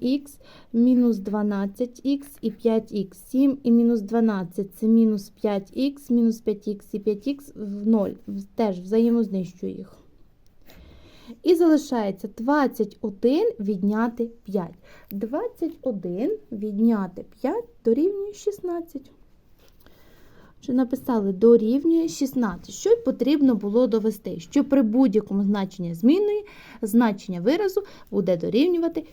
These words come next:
шістнадцять. Внизу написали "доведено". А наступна наша вправа — це вправа чотириста шістнадцять.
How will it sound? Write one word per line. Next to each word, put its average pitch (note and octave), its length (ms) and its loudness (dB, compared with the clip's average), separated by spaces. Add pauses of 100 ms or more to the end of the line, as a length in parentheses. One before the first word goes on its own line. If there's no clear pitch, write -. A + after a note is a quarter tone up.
шістнадцять. F#3+ 760 -6 (200)
Внизу G3 280 -2
написали B3 680 -6
"доведено". E3+ 1400 -4 (2250)
А C4 140 2
наступна A3+ 680 -2
наша A3+ 300 0
вправа — F3 460 -10 (100)
це A3 140 -6
вправа G3 560 -6
чотириста G3 640 -8
шістнадцять. - 640 -14